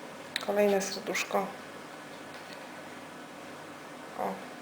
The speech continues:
Proszę bardzo. I to są moje upieczone pierniczki. Jest ich dosyć sporo. E, upieczenie tych pierniczków,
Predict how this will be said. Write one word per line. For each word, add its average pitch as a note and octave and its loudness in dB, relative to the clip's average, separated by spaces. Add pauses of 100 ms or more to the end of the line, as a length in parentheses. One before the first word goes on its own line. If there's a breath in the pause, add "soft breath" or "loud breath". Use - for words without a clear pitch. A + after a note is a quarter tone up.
(1800)
Proszę G3+ 8
bardzo. G#3 6 (1900)
I A3 -2
to C4 10
są A#3+ 8
moje G3+ 12
upieczone G3 4
pierniczki. F#3+ 6 (340 loud breath)
Jest A3+ 6
ich G3 4
dosyć G3+ 6
sporo. F#3 6 (320 loud breath)
E, G3+ 10 (140)
upieczenie A#3+ 10
tych - -2
pierniczków, G3 6